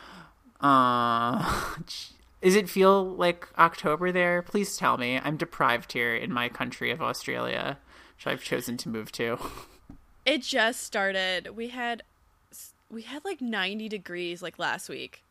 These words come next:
Speaker 2: It's so <laughs> bizarre. And now it's, like, in the sixties. I'm like, "I don't know what's happening."
Speaker 1: I just, it doesn't feel like there's seasons here. And I know it's
Speaker 2: Mm.
Speaker 1: October. I know I should be watching scary things.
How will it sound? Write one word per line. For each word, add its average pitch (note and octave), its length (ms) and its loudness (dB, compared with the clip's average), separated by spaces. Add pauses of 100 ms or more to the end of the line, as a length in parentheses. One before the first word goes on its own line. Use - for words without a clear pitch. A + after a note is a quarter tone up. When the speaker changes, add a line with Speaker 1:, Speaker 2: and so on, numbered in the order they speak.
(180)
Speaker 2:
It's G#3 200 -6
so - 360 -6
<laughs> - 80 -14
bizarre. G#3 600 -8
And F#3+ 120 -4
now F#3 140 -2
it's, G3 140 -6
like, A3 140 -6
in F#3+ 80 -10
the F#3 60 -10
sixties. - 640 -8
I'm F#3 140 -8
like, F3+ 180 -8
"I F3 100 0
don't F3 160 -6
know E3+ 100 -10
what's - 220 -12
happening." - 460 -6 (1080)
Speaker 1:
I G3+ 100 8
just, A3+ 440 -4
it G#3 180 4
doesn't B3+ 440 2
feel F3 400 0
like E3+ 240 0
there's C#3 240 -2
seasons D#3 540 -6
here. G#3+ 280 -4
And E3 160 -4
I D#3 60 -2
know D3 300 2
it's D#3 140 -4
Speaker 2:
Mm. E3 100 6
Speaker 1:
October. C#3 460 0
I C3+ 140 2
know C3 200 0
I C#3+ 60 0
should D3+ 200 -8
be D3 40 -2
watching C3+ 300 0
scary B2+ 400 -4
things. B2 560 -6